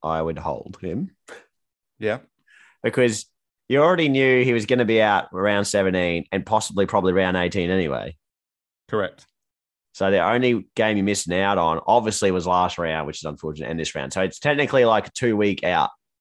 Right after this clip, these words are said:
Speaker 1: thing.
Speaker 2: Yeah.
Speaker 1: So if he was out for two weeks, you probably wouldn't have sold him.
Speaker 2: How bad was his hamstring
Speaker 1: It's
Speaker 2: injury,
Speaker 1: pretty
Speaker 2: though? Was
Speaker 1: bad.
Speaker 2: it
Speaker 1: Like,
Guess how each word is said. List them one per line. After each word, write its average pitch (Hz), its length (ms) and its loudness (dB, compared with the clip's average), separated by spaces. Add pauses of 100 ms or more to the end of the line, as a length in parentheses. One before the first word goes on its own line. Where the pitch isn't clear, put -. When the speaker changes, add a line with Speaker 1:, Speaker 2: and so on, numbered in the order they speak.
(800)
Speaker 1:
thing. - 120 -2
Speaker 2:
Yeah. - 100 -6 (240)
Speaker 1:
So 110 160 -2
if 107 60 -4
he 127 100 2
was 117 140 2
out 135 200 2
for 131 60 -8
two 117 240 -2
weeks, 78 680 -4 (960)
you 87 100 -6
probably 101 240 0
wouldn't 87 220 -2
have 78 80 -8
sold 71 320 -4
him. - 180 -18 (1800)
Speaker 2:
How 170 160 0
bad 139 400 0
was 135 120 -4
his 113 160 -8
hamstring 107 600 -4
Speaker 1:
It's 123 200 -2
Speaker 2:
injury, 98 100 -4
Speaker 1:
pretty 180 200 4
Speaker 2:
though? 98 120 -2
Was 98 160 2
Speaker 1:
bad. 92 180 2
Speaker 2:
it 95 60 0
Speaker 1:
Like, 107 260 2